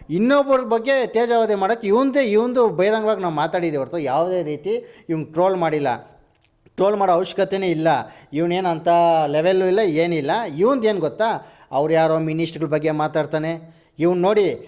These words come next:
ಪ್ರತಿಯೊಂದು ವೀಡಿಯೋದಲ್ಲಿ, "ಏ, ನಿಂದು ಬಿಡ್ತೀನಿ ಕಣೋ, ನಿಂದೆಲ್ಲ ಡಾಕ್ಯುಮೆಂಟ್ ಇದೆ ಅಂತ, ನಿಂದ ಸಿ ಡಿ ಇದೆ, ನಿಂದು ಪೆನ್ ಡ್ರೈವ್ ಇದೆ, ನೀನು ಎಲ್ಲೆಲ್ಲಿ ಜಿಪ್ಪುಗಳು ಬಿಚ್ಚಿದ್ಯಾ,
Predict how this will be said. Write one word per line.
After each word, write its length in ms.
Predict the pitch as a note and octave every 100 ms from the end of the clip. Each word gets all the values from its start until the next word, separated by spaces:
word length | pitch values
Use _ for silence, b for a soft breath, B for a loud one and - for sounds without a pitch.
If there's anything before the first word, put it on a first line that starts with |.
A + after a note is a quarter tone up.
| B -
ಪ್ರತಿಯೊಂದು 600 | F3+ F3 G3 G#3+ G3+ F#3
ವೀಡಿಯೋದಲ್ಲಿ, 420 | G3+ G3+ E3+ E3
"ಏ, 280 | G3 A#3 A#3+
ನಿಂದು 240 | A3 G3+
ಬಿಡ್ತೀನಿ 360 | F#3 F#3+ A3+ G#3+
ಕಣೋ, 420 | F#3+ G3 F#3+ -
ನಿಂದೆಲ್ಲ 340 | D#3 E3+ F3+ G#3+
ಡಾಕ್ಯುಮೆಂಟ್ 460 | D#3+ F3+ G#3 G3
ಇದೆ 120 | F#3+
ಅಂತ, 180 | F#3+ F3+
ನಿಂದ 220 | F#3 F3+
ಸಿ 280 | E3+ E3+ G#3
ಡಿ 180 | G#3+ G3
ಇದೆ, 220 | F3 F#3+
ನಿಂದು 200 | F#3 E3+
ಪೆನ್ 200 | F3 F3
ಡ್ರೈವ್ 220 | F3+ G3
ಇದೆ, 520 | F#3 F3+ G3+ G3 - -
ನೀನು 160 | E3+
ಎಲ್ಲೆಲ್ಲಿ 260 | F3+ G3+ G#3
ಜಿಪ್ಪುಗಳು 340 | F3+ F#3 G3+
ಬಿಚ್ಚಿದ್ಯಾ, 560 | F#3 F#3 F#3+ E3+ G3 G#3